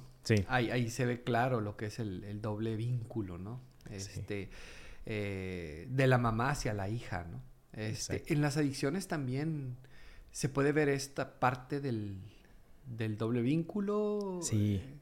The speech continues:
Speaker 1: muchísimo. De hecho, muchísimo. Nada más que las familias no son conscientes de esto.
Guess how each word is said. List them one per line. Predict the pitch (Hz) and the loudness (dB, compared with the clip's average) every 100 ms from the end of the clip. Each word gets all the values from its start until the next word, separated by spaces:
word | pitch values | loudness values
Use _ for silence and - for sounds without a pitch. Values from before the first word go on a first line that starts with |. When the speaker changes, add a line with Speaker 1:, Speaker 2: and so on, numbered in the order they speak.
| - - - | -20 -20 0
Speaker 1:
muchísimo. | 110 - 113 - 104 92 92 - - | 0 2 2 4 4 2 -2 -12 0
De | 107 | 0
hecho, | 104 107 104 - | 2 0 0 0
muchísimo. | 113 - 117 - 120 113 113 120 120 - - - | 0 2 0 4 6 6 6 6 4 -6 -16 2
Nada | 117 117 | 6 6
más | 113 | 4
que | 127 | 2
las | 113 | 2
familias | 113 107 110 | 2 2 2
no | 107 | 2
son | 117 | 2
conscientes | 107 107 98 90 98 | 2 2 0 0 2
de | 143 | 0
esto. | - | -2